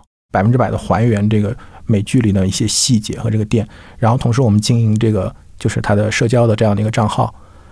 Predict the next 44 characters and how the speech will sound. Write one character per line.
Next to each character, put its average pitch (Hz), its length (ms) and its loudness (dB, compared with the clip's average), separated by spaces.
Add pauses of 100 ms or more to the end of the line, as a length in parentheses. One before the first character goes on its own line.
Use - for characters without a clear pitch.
(240)
那 147 100 2
我 131 60 2
们 113 80 2
其 - 80 -2
实 131 80 2
在 139 100 0
各 220 160 0
个 170 140 2
城 - 200 0
市 - 300 -4 (500)
都 131 160 2
遇 139 160 2
到 123 120 0
了 104 120 2
很 95 300 2
多 117 400 2 (720)
喜 - 200 -2
欢 113 160 2
美 107 160 2
剧、 104 220 0
喜 104 160 -2
欢 117 140 2
老 113 140 2
友 104 60 0
记 107 220 -2
的 101 140 -6
这 127 100 -2
样 110 140 0
的 104 80 0
一 107 60 -4
些 101 300 0 (760)
用 120 200 0
户， 127 240 -10 (440)
所 - 180 0
以 156 100 2
在 165 140 -2
这 208 140 2
个 208 40 4
过 180 160 0
程 117 140 0
当 117 160 2
中， 117 140 -2
其 117 180 -2
实 113 260 -2